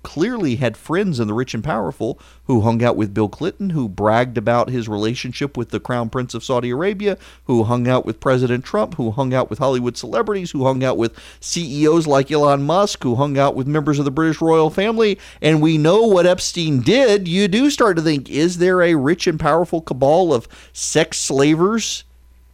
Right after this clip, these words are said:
within the powerful and elite, and did they kill Jeffrey Epstein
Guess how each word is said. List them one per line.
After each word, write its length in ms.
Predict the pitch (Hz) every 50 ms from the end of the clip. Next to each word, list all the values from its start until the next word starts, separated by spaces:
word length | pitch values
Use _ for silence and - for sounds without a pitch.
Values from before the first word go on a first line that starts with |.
| _ _
within 360 | - 139 151 143 165 170 165 151
the 80 | 147
powerful 520 | 139 151 151 143 170 180 180 - 180 170 165
and 120 | 160 151
elite, 340 | 143 143 147 180 233 233 190
and 160 | 156 127 101
did 200 | 110 139 165 180
they 100 | 185 180
kill 320 | 170 - - - 170 175
Jeffrey 420 | 165 156 165 175 175 - 160 156 180
Epstein 480 | 214 - - - 165 143 147 175 190